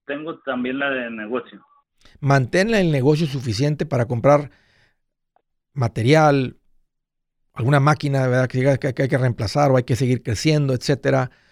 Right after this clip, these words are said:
Speaker 2: Entonces, mantén una fuerte cantidad en la del negocio. Hay que mantener, lo ideal es seis meses de tus gastos operativos del negocio. Si te cuesta diez mil dólares operar el negocio, sesenta, más otro dinerito que tengas ahí, este, para estar comprando la, la, el material, etcétera, reemplazar una máquina,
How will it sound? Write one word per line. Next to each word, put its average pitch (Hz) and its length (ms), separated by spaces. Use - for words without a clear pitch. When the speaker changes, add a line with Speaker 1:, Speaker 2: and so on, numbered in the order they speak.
Speaker 2:
Entonces, 139 280
mantén 139 360
una 180 160
fuerte 165 460
cantidad 131 560
en 127 100
la 120 60
del 113 160
negocio. 110 460
Hay - 80
que 185 100
mantener, 151 400
lo 147 140
ideal 151 280
es 165 100
seis 175 400
meses 156 400
de 127 60
tus 113 280
gastos 123 400
operativos 113 600
del 107 120
negocio. 98 320
Si - 120
te 156 100
cuesta 165 240
diez 147 160
mil 147 120
dólares 151 220
operar 147 240
el 147 40
negocio, 160 360
sesenta, 147 640
más 117 180
otro 147 180
dinerito 131 360
que 127 100
tengas 127 320
ahí, 127 280
este, 123 260
para - 80
estar 120 200
comprando 127 380
la, 123 140
la, 117 260
el 120 140
material, 127 560
etcétera, 120 500
reemplazar 120 360
una 120 120
máquina, 120 680